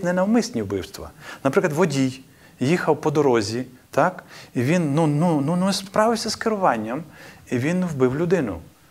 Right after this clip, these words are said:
Тут питання, чи він вбивця. Біблія каже так, що ця людина є вбивця,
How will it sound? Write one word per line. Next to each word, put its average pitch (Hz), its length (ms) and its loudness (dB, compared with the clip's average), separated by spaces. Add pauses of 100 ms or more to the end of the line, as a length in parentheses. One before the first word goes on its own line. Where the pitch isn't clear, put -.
Тут 160 200 0
питання, 180 320 2
чи 175 140 -4
він 185 160 2
вбивця. 139 520 0 (920)
Біблія 147 340 2
каже 185 320 2 (100)
так, - 300 -2 (400)
що - 160 0
ця - 160 2
людина 175 260 0
є 170 140 4
вбивця, 135 600 0